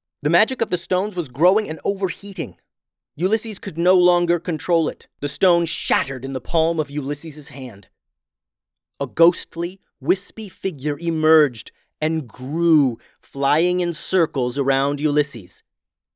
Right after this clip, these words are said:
The Witch Queen was free once again. A cackling laughter filled the battlefield. <laughs> "Fool! I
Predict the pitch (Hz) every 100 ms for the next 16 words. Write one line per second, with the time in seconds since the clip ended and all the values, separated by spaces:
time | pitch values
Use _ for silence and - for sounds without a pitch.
0 | _ _ _ _ _ _ _ 104 107 131
1 | - - 117 87 82 _ 107 - - 131
2 | 104 - _ _ _ _ _ - 85 95
3 | 90 87 80 _ _ _ _ _ _ _
4 | _ _ - - - - - - 90 80
5 | - _ 87 101 - - - - _ _
6 | _ _ - 160 120 95 - _ 101 95
7 | 92 - - 82 73 _ _ _ _ _
8 | _ _ _ 370 494 - - 466 392 -
9 | 269 - 226 - 185 - 175 - - 170
10 | _ 180 - - 285 294 294 320 330 294
11 | _ _ _ - 539 508 453 415 349 -
12 | 170 _ _ _ - 247